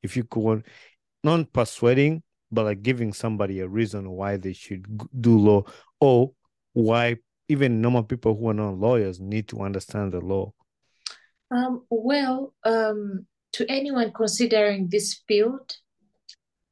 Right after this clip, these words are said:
Speaker 2: first of all, I would, um, urge them to do it out of a position of passion and not convenience. I would, uh, advise someone to take on this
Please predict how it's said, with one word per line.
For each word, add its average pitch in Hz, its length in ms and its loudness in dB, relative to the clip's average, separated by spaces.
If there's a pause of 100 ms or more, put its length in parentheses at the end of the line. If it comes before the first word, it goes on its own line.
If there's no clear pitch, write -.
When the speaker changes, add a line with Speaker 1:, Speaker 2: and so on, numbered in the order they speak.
(140)
Speaker 2:
first 269 280 -4
of 220 220 0
all, 220 380 -2 (180)
I 202 200 -4
would, 190 460 -4
um, 175 560 -2 (520)
urge 240 340 -2
them 226 200 0
to 190 140 -4
do 208 160 2
it 220 300 2
out 202 260 -2
of 190 120 -6
a 180 60 -4
position 190 480 -2
of 175 200 -4
passion 214 580 -4 (960)
and 196 200 -2
not 208 280 -2
convenience. 196 1160 -2 (580)
I 214 200 2
would, 202 440 2
uh, 196 460 0 (1160)
advise 233 560 0
someone 240 400 0
to - 160 -8
take 220 280 -4
on 208 200 -4
this 185 300 -8